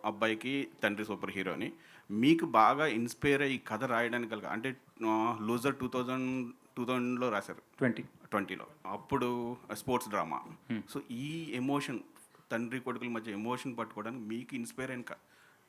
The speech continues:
Speaker 1: పాయింట్ ఏదైనా ఉందా? ఎక్కడ ఇన్స్పైర్ అయ్యారు ఈ కథ కోసం?
Speaker 2: అంటే, రియల్ లైఫ్ అండి. అంటే, బేసిక్‌గా నేను మా ఫాదర్ స్ట్రగుల్ చూసా. So, మీకు చూసే నా లూజర్‌లో కూడా ఒక స్ట్రగ్లింగ్ క్యారెక్టర్సే ఉంటాయి. So, దీంట్లో కూడా అలానే ఉంటుంది. ఏ అంటే,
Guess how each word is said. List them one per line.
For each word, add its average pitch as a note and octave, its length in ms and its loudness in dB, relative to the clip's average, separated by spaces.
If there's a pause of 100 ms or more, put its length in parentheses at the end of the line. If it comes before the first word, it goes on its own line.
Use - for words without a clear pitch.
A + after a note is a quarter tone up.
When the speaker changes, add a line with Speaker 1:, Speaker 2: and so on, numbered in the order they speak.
(120)
Speaker 1:
పాయింట్ A2 240 0
ఏదైనా G2+ 200 -2
ఉందా? D2 160 -8 (140)
ఎక్కడ A#2 300 -6
ఇన్స్పైర్ A2 300 -4
అయ్యారు F#2+ 200 -6
ఈ - 20 -10
కథ F2 180 -10
కోసం? - 260 -14 (1200)
Speaker 2:
అంటే, C#3 120 6
రియల్ C3 200 8
లైఫ్ D3 220 6
అండి. G#2+ 280 2 (340)
అంటే, A#2 180 6
బేసిక్‌గా A#2+ 600 8
నేను A2+ 180 2
మా A2 140 6
ఫాదర్ A#2 300 4
స్ట్రగుల్ A2+ 340 6
చూసా. G2 340 0 (420)
So, C3 80 4
మీకు A2+ 600 4 (180)
చూసే C3 400 8
నా A#2+ 240 6
లూజర్‌లో A#2 500 8
కూడా B2+ 160 8
ఒక C3+ 60 4
స్ట్రగ్లింగ్ A#2+ 400 6
క్యారెక్టర్సే A2+ 460 4
ఉంటాయి. G#2+ 240 0 (240)
So, A2 80 -6
దీంట్లో A2+ 320 6
కూడా B2+ 140 6
అలానే A2 220 6
ఉంటుంది. G#2 460 0 (1120)
ఏ C#3+ 40 6
అంటే, E3 340 8